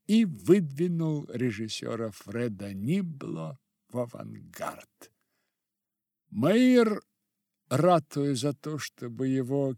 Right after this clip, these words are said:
киносемья была самой мощной, привлекал к сотрудничеству лучших актеров. С этой целью он и его сотрудники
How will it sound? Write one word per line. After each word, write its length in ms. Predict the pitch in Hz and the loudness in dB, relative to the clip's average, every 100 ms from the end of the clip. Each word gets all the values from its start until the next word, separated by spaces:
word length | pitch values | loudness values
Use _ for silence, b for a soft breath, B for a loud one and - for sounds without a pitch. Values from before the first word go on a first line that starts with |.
| - | -6
киносемья 840 | - 135 131 - - 127 127 135 131 | 0 2 2 -2 -2 0 2 4 4
была 520 | 131 135 131 117 110 _ _ _ _ _ _ | 2 2 2 0 -6 _ _ _ _ _ _
самой 400 | - 120 123 127 | -2 0 2 2
мощной, 680 | 135 151 - - 104 95 95 _ _ _ _ _ _ _ _ _ | 2 0 -2 -6 -10 -12 -16 _ _ _ _ _ _ _ _ _
привлекал 600 | 107 120 143 143 - 196 | -2 2 2 6 6 6
к 80 | - | 2
сотрудничеству 1080 | 180 147 185 208 196 165 196 165 185 196 190 | 0 2 2 4 4 2 2 0 0 4 6
лучших 580 | 185 180 - 180 156 | 6 4 0 -6 -4
актеров. 760 | 175 - - 165 113 110 - _ _ _ _ _ - | -8 -8 -12 -10 -10 -12 -16 _ _ _ _ _ -10
С 140 | - 185 | 2 4
этой 240 | 175 190 | 6 6
целью 680 | - - 240 247 220 196 - _ _ | 6 6 6 6 6 4 0 _ _
он 300 | 175 196 156 | 2 4 4
и 60 | 151 | 2
его 360 | 147 147 147 | 2 2 0
сотрудники 1040 | 135 123 107 131 147 131 139 120 123 110 | 0 -4 -6 -2 -2 0 -4 -4 -4 -6